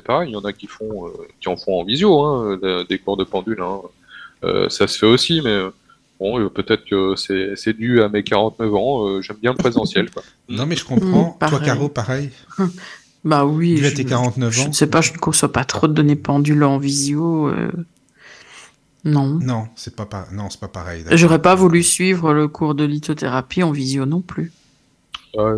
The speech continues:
Speaker 1: nous aussi, on l'a, on a fait le choix, pourtant c'était à l'époque du covid où il y a eu pléthore de, de formations, euh, bah non, on a préféré se déplacer pour avoir une formation en présentiel.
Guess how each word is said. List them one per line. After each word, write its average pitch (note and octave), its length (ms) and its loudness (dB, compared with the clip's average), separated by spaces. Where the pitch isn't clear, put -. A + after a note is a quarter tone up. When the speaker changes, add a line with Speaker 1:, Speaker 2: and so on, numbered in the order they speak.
Speaker 1:
nous A#2+ 120 -2
aussi, C#3 320 0
on C3 200 -4
l'a, G#2+ 100 4
on G2 560 -4
a G2 80 -2
fait - 120 -2
le G#2 60 -2
choix, A#2+ 460 6
pourtant A2 280 -4
c'était - 280 -8
à - 20 -2
l'époque F#2+ 320 -4
du F#2 80 -8
covid C3 320 -2
où A2+ 100 -4
il G2+ 60 0
y - 20 2
a F#2+ 40 2
eu F#2 80 -4
pléthore G#2+ 440 0
de, F2 280 -2
de - 460 -8
formations, A2+ 680 2
euh, F#2 320 -2
bah E2+ 120 -2
non, A2+ 380 -4
on F2 120 -18
a F#2+ 40 0
préféré G#2 480 2
se - 40 -12
déplacer G2+ 500 -4
pour F#2 140 -2
avoir E2+ 140 -4
une F#2 80 -12
formation F2+ 380 -6
en F2 40 -10
présentiel. B2+ 460 -2